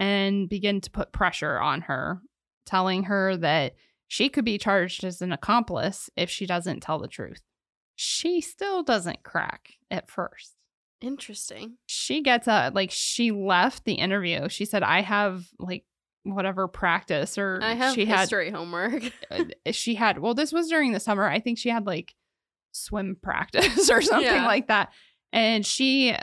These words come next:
Speaker 1: left the interview clearly upset, but she still wasn't talking. It wasn't until that evening that Celia was watching a news report that stated they may arrest a fourth suspect.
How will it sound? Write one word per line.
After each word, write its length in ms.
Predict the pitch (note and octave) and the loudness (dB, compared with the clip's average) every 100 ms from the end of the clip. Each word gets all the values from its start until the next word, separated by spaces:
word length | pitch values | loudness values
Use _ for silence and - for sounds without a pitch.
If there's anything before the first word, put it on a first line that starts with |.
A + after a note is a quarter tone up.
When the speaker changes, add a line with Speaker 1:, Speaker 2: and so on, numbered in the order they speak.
| - - | -8 -8
Speaker 1:
left 380 | F#3+ G#3+ A#3+ - | -2 2 2 2
the 80 | D#4 | 0
interview 500 | A#3 A#3+ A3+ A3+ G3+ | 2 2 2 2 0
clearly 460 | - A3 A3+ A3 F#3+ | -2 0 0 2 0
upset, 560 | - - E3 C4 D4+ _ _ _ | -2 0 2 2 0 _ _ _
but 260 | E3+ D3 - _ _ _ _ _ - | -4 -4 -8 _ _ _ _ _ -10
she 140 | A3+ | -10
still 240 | - C#4+ C#4 | -4 -2 0
wasn't 320 | A#3+ G3+ - | -2 -4 -2
talking. 580 | G3 G3 F#3+ D#3+ G#3 - _ _ _ _ _ _ _ | 0 0 -2 -6 -8 -10 _ _ _ _ _ _ _
It 100 | A#3+ | 0
wasn't 380 | A#3 C#4 D#4+ F4+ | 4 4 4 2
until 320 | B3+ C#4 B3 | 2 2 2
that 380 | G#3 A3 A3 - | 2 4 4 2
evening 840 | - C4+ D#4 C#4+ G3 E3 F3+ A3 G#3+ | 0 2 4 2 2 0 0 -2 -2
that 180 | - - | -4 -4
Celia 640 | A#3 A3+ A#3 A#3 G#3+ G3 | 0 2 4 4 4 4
was 180 | F#3+ G3+ | 2 0
watching 400 | G3 G3+ G#3 G3+ | 0 0 0 0
a 60 | |
news 260 | G3 B3+ B3 | 2 2 0
report 400 | F3+ - F3 F#3+ | -2 -2 -2 -2
that 140 | - | -6
stated 420 | - G3+ G#3 F#3+ F#3+ | 0 2 2 0 0
they 140 | G3 | 2
may 320 | G#3 B3+ C#4 - | 4 4 2 2
arrest 480 | G3 F3 G3 - - | 2 2 0 -6 -4
a 120 | A3 | -4
fourth 400 | - - C#4 - | -2 -2 -2 -4
suspect. 1000 | - - - - - - - - - - | -12 -10 -10 -10 -12 -8 -8 -10 -14 -20